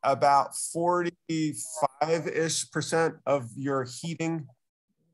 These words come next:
uh, carbon impact by going to heat pumps. So it's not like a home run. It's a big chunk. And as Sam mentioned,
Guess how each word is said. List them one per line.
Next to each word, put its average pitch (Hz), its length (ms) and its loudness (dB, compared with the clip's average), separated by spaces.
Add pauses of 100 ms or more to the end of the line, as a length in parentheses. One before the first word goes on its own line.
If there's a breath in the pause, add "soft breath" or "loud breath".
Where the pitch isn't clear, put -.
uh, 131 240 2
carbon 151 480 2
impact 170 720 0 (920)
by 139 160 6
going 139 320 2
to 127 80 -6
heat 131 220 -6
pumps. - 500 -6 (560 soft breath)
So 170 180 6
it's 160 260 0
not 165 340 6
like 185 240 4
a - 40 -10
home 147 280 0
run. 151 420 0 (160)
It's 143 160 -4
a 143 60 -2
big 156 300 -4
chunk. 175 520 0
And 139 320 0
as 135 220 -2
Sam 143 240 2
mentioned, 143 500 0